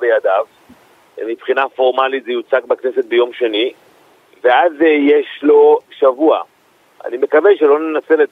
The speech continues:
כל השבוע ונגיע ליום שני בתחילת ינואר, אלא כבר בסוף שבוע, בשבוע הבא נוכל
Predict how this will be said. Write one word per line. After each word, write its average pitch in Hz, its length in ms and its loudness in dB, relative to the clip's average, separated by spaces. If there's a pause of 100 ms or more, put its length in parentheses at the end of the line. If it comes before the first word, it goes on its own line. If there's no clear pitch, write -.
(100)
כל 156 240 2
השבוע 104 580 -4 (180)
ונגיע 110 360 0
ליום 123 240 2 (100)
שני 127 260 -8
בתחילת 117 460 -2
ינואר, 143 420 2 (440)
אלא 117 180 -2
כבר 139 260 0
בסוף 117 840 -2
שבוע, 127 380 -2
בשבוע 127 420 0
הבא 151 180 0
נוכל 123 380 -4